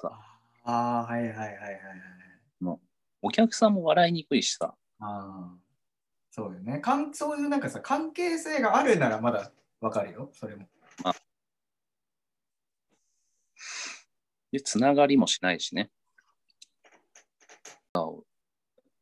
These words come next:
Speaker 1: まあ、日本っぽいよな、その、礼儀作法というか。
Speaker 2: うん。いや、まあ、でも、つながってくるよね、そのメール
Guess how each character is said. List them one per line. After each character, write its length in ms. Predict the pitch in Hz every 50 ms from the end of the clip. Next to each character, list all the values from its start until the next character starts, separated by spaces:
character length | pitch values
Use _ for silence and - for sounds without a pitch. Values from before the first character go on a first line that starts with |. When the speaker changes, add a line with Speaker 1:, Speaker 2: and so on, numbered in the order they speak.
| _ _ _ _ _ _ _ _ _ _ _ _ _ - 95
Speaker 1:
ま 100 | 85 82
あ、 40 | 82
日 120 | 85 82
本 340 | - 98 95 95 95 95 92
っ 60 | - _
ぽ 160 | - 110 104
い 60 | 90
よ 100 | 78 78
な、 160 | 85 92 92 -
そ 160 | - 85 82
の、 220 | 82 80 - - _ _ _ _ _ _ _ _ _ _ _ -
礼 320 | 87 90 87 87 87 90
儀 180 | 87 87 87 -
作 240 | - 95 95 - -
法 160 | - 85 78
と 140 | - - -
い 20 |
う 20 |
か。 200 | - - - - - _ _ _ _ _ _ 98
Speaker 2:
う 60 | 95
ん。 120 | 95 92 90 90 _ _ _ _ _ _ -
い 60 | 107
や、 60 | 110
ま 160 | 117 117 110
あ、 40 | 107
で 80 | 113 113
も、 200 | 113 110 110 - _ _ _ _ _ _ _
つ 100 | - -
な 120 | 143 139 139
が 60 | -
っ 20 |
て 100 | - 135
く 80 | 139 135
る 60 | 107
よ 80 | 101 110
ね、 120 | 123 123
そ 140 | 117 110 104
の 80 | 101
メ 260 | 110 110 113 113 110 110
ー 60 | 107
ル 280 | 110 107 107 107 -